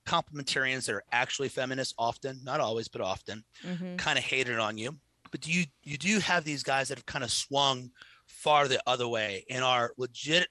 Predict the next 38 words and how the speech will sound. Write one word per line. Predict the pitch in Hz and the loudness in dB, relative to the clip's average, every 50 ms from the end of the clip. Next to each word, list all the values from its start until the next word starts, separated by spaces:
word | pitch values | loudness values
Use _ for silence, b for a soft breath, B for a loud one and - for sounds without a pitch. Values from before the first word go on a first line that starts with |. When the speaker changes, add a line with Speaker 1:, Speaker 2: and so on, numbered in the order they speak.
| _ - | _ -8
Speaker 1:
legitimate | 120 120 113 - 190 190 151 131 - | -10 -6 -2 0 2 2 2 0 -4
misogynists. | 117 110 - 156 160 151 135 123 - - - - - - _ _ _ _ _ _ _ _ - | -2 0 2 2 2 2 0 -2 -10 -12 -10 -10 -10 -10 _ _ _ _ _ _ _ _ -2
Like, | 139 131 - | -2 0 4
they | 143 139 | 4 2
literally | 135 143 156 185 196 185 165 143 | 4 4 4 4 6 6 4 4
think | - 160 143 117 | 2 0 -2 -2
women | 139 135 139 135 135 | -2 -2 0 0 0
aren't | 139 139 120 | 0 0 0
made | 123 127 135 | 0 0 0
in | 131 131 | 0 -2
the | 131 | -4
image | 131 143 143 135 139 | -4 -4 -4 -6 -6
of | 135 - | -6 -2
God. | - 104 101 104 113 123 127 _ B B B B B B B B | 0 0 2 2 0 -2 -4 _ B B B B B B B B
They | - 131 | -2 -2
think | 123 - - 151 147 - | -2 0 0 -2 0 0
that | - 131 120 - - | 0 0 0 0 -2
women | 123 135 135 135 135 131 131 123 127 - | -4 -2 0 0 2 2 0 0 -2 -2
are | - 123 120 120 | 0 2 2 2
all | 135 139 151 170 165 | 4 4 4 4 2
evil | 143 131 123 120 113 120 120 117 | 0 -4 -8 -8 -6 -6 -6 -6
and | 117 123 | -6 -6
that | 123 123 110 | -6 -6 -4
women | 127 156 165 165 151 | -2 -2 0 0 0
will | 139 127 | -2 -2
never | 123 127 139 165 185 180 165 | -4 0 2 2 2 4 4
submit | - - 156 139 131 113 - | 4 2 2 0 -6 -10 -10
to | - - | -8 -10
a | 110 | -10
man, | 95 95 82 - _ _ _ _ _ _ _ _ | -10 -10 -14 -14 _ _ _ _ _ _ _ _
right? | - 120 135 170 165 - | -4 -2 -2 -2 -2 -4
Speaker 2:
Mm. | 185 185 175 170 165 160 160 151 b b b b b b b | -10 -10 -10 -10 -10 -12 -14 -16 b b b b b b b
Speaker 1:
Well, | 127 - _ _ _ _ | -14 -14 _ _ _ _
my | - 131 165 - | -4 0 2 2
wife | 370 311 240 233 - | 4 4 4 4 4
submits | - - 165 165 165 - - | 2 0 0 -2 0 0 -2
to | - - | -2 -2
me | 160 185 233 240 233 226 233 - | -4 -6 -8 -8 -10 -12 -14 -16